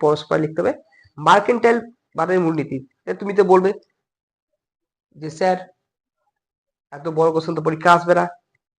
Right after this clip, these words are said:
কিন্তু মেইন উদ্দেশ্য হচ্ছে একটাই, যে ধরো কোনো একটা পয়েন্ট দিল, বললে এটা কি সঠিক কারণ বা ব্যাখ্যা বা এর মধ্যে কোনটি নয়, তো তখন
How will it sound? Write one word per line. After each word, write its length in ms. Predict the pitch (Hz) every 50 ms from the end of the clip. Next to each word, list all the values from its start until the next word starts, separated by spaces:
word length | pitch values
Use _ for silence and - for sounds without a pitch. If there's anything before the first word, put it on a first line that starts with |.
| _ _ _ _ _ _ _
কিন্তু 180 | - 147 147 156 151 151
মেইন 160 | 160 175 202 214 - 160
উদ্দেশ্য 280 | 156 156 165 180 - -
হচ্ছে 160 | 202 208 - 202 160 -
একটাই, 300 | - - - 190 233 403 415 - - - _ _ _ _ _ _ _ _ _
যে 200 | 139 139 165 170 170 233 - - _ _ _ _ _ _ _ _ _ _ _ _ _ _ _ _ _ _ _ _ _ _ _ _ _ _ _ _ _ _ _ - 147
ধরো 160 | 160 175 180 180 180
কোনো 120 | 180 180 180 170
একটা 140 | 175 175 175 - - - 160
পয়েন্ট 240 | 156 151 151 156 143 147
দিল, 100 | 143 143 196 269 - - _ _ _ _ _ _ _ _ _ _ _ _ _ -
বললে 180 | 147 151 156 160
এটা 100 | 160 160 156
কি 60 | 151 -
সঠিক 240 | - 156 160 180 180 - -
কারণ 180 | 156 147 151 151 160 156
বা 80 | 160 151 147 151
ব্যাখ্যা 340 | 143 143 - - - 151 143 - - - _ _ _ _ _ _ _ 180
বা 160 | 180 190 185 170 - - - - _ _ _ _ _ _ -
এর 120 | - 165 175
মধ্যে 180 | 170 165 170 165 -
কোনটি 240 | 170 165 165 165 175 165 151
নয়, 160 | 139 139 151 - - _ _ _
তো 40 | - 208 208 208
তখন 160 | 202 185 -